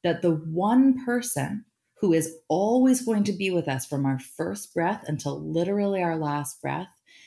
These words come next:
it's not somebody else assigned to us. It's not this notion of, like, "Well, you gotta find the one and stay with that one person forever because they will be there forever." No,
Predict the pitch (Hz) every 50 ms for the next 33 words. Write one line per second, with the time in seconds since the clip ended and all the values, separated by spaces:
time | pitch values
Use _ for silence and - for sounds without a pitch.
0 | - - - - - _ _ - 190 190 - 180 180 170 165 175 202 247 262 254
1 | - - - 214 202 196 190 185 180 170 160 160 151 - - - 151 151 - -
2 | - 156 151 151 151 151 147 143 147 - _ _ _ - - 151 135 123 120 123
3 | 117 - - - - - - _ _ - 175 175 180 170 170 180 220 - - 208
4 | 196 - 190 170 165 165 165 - 180 170 165 160 - 143 143 143 139 135 143 139
5 | 135 131 135 147 139 139 139 143 143 143 143 143 - 160 156 151 151 147 143 139
6 | 143 143 143 143 - 127 127 - - 143 135 135 135 131 - 135 131 131 131 139
7 | 139 139 143 135 135 139 135 131 - - 135 127 - 135 - - 135 131 123 120
8 | 120 - 127 - 131 127 - 127 123 123 - 135 135 131 127 123 123 - 131 120
9 | 120 - - _ - 151 135 131